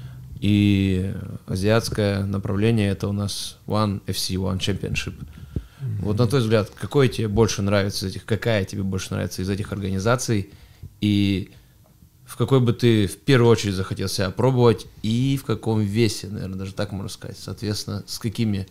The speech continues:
Speaker 1: парнями ты бы подрался?
Speaker 2: Больше, наверное, мне симпатизирует промоушен Glory, так как там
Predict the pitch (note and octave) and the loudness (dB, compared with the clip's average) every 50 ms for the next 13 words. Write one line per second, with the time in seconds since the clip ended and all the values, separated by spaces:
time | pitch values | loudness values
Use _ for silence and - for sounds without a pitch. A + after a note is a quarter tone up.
0 | - _ _ - G#2 G2+ G#2 G#2 G2 G2+ G2+ - G2+ G2 G2+ - - G#2 A2 G#2+ | -14 _ _ -8 -6 -4 -2 -2 -2 -2 -4 -6 -6 -6 -8 -8 -6 -6 -4 -4
1 | G#2 G2 - - - - - - - - - - - - - - - - _ - | -4 -6 -10 -14 -16 -18 -20 -20 -20 -20 -20 -20 -20 -20 -20 -20 -20 -20 _ -20
2 | - - - _ - E3 B2 A#2+ A#2+ C3 C#3+ - - C3+ A#2 A2 G#2+ A2 A2 G#2+ | -20 -20 -16 _ -6 -2 2 4 4 4 4 4 2 2 2 2 2 2 2 0
3 | G#2 G#2 G#2 G2+ G2+ G#2 G#2 G#2+ G#2+ A2 G#2+ G#2+ G#2+ G#2 G2+ G2 - - G2+ G2 | 0 -2 -2 -2 -2 -2 -2 -2 -2 -2 -2 -2 -4 -4 -6 -8 -10 -10 -8 -8
4 | F#2+ - F#2+ F#2+ - G2+ G2 F#2+ G2 G#2 G#2+ G#2+ G#2+ G2+ G#2 G2 - - - - | -8 -8 -8 -10 -8 -10 -10 -8 -6 -6 -6 -4 -4 -4 -4 -6 -8 -10 -14 -14
5 | - - F#2 F#2+ G2+ G#2 G#2 G2+ G2 - G2+ G2 G2 G2 F#2+ G#2+ G#2+ G#2+ A2 A2+ | -12 -10 -8 -6 -4 -4 -4 -6 -6 -6 -6 -6 -6 -6 -4 -4 -2 -2 -2 -2
6 | G#2 G2 F2 - - F2+ F2 - F#2 F2+ - - - F#2+ F#2 F#2 F2+ F2+ | -2 -4 -8 -10 -10 -12 -10 -10 -12 -14 -12 -12 -10 -10 -8 -8 -10 -12